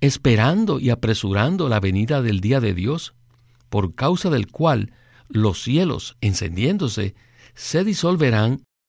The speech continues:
y los elementos ardiendo se fundirán?" Verdaderamente pienso que el juicio que llevará a cabo el Señor será una gran motivación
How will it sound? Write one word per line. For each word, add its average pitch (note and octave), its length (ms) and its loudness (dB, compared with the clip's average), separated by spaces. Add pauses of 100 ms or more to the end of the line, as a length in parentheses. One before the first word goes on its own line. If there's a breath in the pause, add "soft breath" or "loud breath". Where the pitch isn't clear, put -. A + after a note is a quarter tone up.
(280)
y F#3+ 140 0
los F3 180 2
elementos D3+ 600 2
ardiendo C3+ 640 0 (260)
se - 220 -2
fundirán?" A2+ 640 -2 (800)
Verdaderamente A2+ 680 2
pienso G#2 400 0 (500)
que F#2+ 300 2
el E2+ 80 0
juicio B2 460 0
que A2 140 2
llevará G2 340 2
a C#3+ 60 0
cabo D3 300 -2
el A2+ 60 -2
Señor G#2+ 580 -2
será G#2+ 600 0
una B2 360 2
gran G#2 380 0
motivación C3+ 880 -2